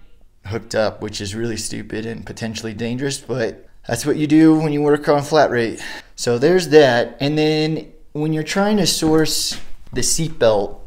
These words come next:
if you're anything like me, you were having a heck of a time. This section of the seatbelt is known as the retractor. There's a couple things that we wanna kinda look at,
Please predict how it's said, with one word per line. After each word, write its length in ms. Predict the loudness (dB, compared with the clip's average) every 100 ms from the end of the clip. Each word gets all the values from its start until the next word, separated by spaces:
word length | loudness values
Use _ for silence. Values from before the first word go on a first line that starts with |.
| -10
if 140 | -2
you're 120 | 4 4
anything 320 | 4 2 0
like 140 | 0
me, 400 | -2 -2 -2 -4 -6 -8 -10 -8
you 80 |
were 80 | -6
having 260 | -4 -2 -2
a 40 |
heck 240 | -2 -4 -4
of 80 |
a 40 | -6
time. 560 | -4 -2 0 -2 -4 -6 -12 -14 -14 -2
This 360 | 6 6 6
section 600 | -4 -6 2 2 2 -2
of 60 | -2
the 60 | -2
seatbelt 1000 | -2 -2 2 4 4 2 -2 -2 -4
is 200 | -4 -2
known 260 | -2 -2 -2
as 140 | -2
the 120 | -2 -2
retractor. 1400 | -4 -8 -2 0 0 0 -8 -8 -6 -6 2 2 2 -8 -6
There's 200 | -2 -2
a 60 | -2
couple 300 | -4 -2 -2
things 840 | 0 2 2 0 -2 -2 -2 -6 -12 -20 -18 -16 -10
that 180 | -8 -4
we 100 | -2
wanna 220 | 0 0
kinda 320 | 0 0 0
look 260 | 4 4 4
at, 400 | 0 2 2